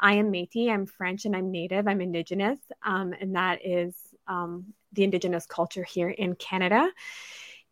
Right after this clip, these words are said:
And my ancestry comes from healers, and I didn't quite know this, <laughs>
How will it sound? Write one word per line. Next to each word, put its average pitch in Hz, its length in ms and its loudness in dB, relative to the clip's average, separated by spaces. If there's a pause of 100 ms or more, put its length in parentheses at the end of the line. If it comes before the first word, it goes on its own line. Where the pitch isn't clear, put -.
And 214 480 10
my 208 220 8
ancestry 208 640 4
comes 185 480 -2
from 180 520 -2
healers, 196 600 4
and 202 120 2
I 190 80 2
didn't 214 440 6 (240)
quite 202 320 2
know 196 300 8
this, 190 420 2
<laughs> 320 560 10